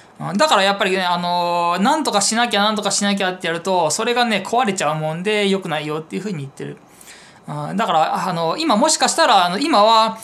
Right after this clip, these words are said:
その、実現する、そういう、あの、流れに、あの、行く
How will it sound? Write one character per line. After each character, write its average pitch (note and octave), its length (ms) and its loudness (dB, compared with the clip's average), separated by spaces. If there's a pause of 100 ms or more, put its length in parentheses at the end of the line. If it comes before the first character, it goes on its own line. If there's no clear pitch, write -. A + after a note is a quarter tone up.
(200)
そ G#3+ 140 -6
の、 F#3+ 280 2
実 G3 300 -2
現 C#4+ 260 4
す - 160 0
る、 C4+ 200 0
そ C4+ 200 0
う C#4 40 -2
い C#4 80 -2
う、 C4 320 0
あ A#3 120 0
の、 A#3+ 380 0
流 A3+ 340 0
れ B3+ 120 2
に、 E3 420 -2
あ F3+ 120 -4
の、 F3 400 -4 (500)
行 A3 240 -2
く B3+ 340 -4